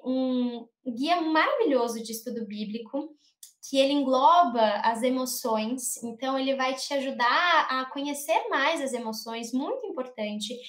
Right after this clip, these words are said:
E se você quiser conhecer mais sobre isso, ter acesso a esse material, vai aparecer um link na sua tela agora,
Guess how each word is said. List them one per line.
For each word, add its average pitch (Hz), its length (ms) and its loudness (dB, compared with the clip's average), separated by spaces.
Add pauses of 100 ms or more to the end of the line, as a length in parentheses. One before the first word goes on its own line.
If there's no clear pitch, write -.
(200)
E 247 60 -14
se 320 140 -8
você 392 240 -4
quiser 302 720 2
conhecer 254 360 -4
mais 254 380 0
sobre 226 300 -6
isso, - 200 -10
ter 285 120 -2
acesso 311 640 2
a 285 40 2
esse 254 220 0
material, 226 500 0
vai 254 100 0
aparecer 311 420 -2
um 370 120 -8
link 311 300 -4
na 262 140 -2
sua 240 220 -4
tela 220 260 0
agora, 208 440 -2